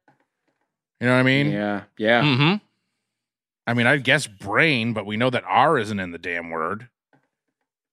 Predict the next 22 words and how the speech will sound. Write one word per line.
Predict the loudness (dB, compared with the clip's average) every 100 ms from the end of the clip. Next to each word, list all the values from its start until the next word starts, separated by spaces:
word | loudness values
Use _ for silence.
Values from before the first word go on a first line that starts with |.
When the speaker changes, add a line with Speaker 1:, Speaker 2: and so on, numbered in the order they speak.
| -12
Speaker 3:
Brain | -2 2 2 2
Speaker 2:
Maybe | 2
Speaker 3:
for |
Speaker 2:
with | 2
Speaker 3:
your | 2
Speaker 2:
an | 2
L. | 4 4
Speaker 3:
food? | 0 -8
Speaker 2:
Did | -2 0
we | 2
have | 2
Speaker 3:
Food | 4
Speaker 2:
L | 4 4
Speaker 3:
thing? | 2
Speaker 2:
already? | 0 -2 -6 -6
L, | -6 -6 -10 0
Speaker 1:
Zombies, | 2 4 2 0 0
I | 0
don't | 0
know. |
Speaker 2:
L, | 0 -2
M. | -6 -14